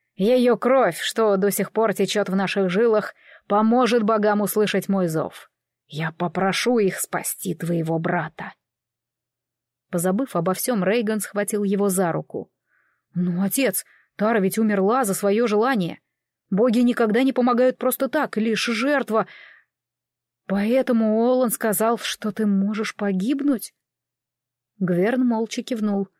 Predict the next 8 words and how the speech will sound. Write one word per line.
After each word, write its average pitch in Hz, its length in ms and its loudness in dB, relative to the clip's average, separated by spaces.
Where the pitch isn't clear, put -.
Затем 208 380 0
он 208 100 0
опустил 208 460 0
лицо 202 340 0
в 185 60 -2
ладони 190 520 0
и 180 40 0
сгорбился. 180 720 -2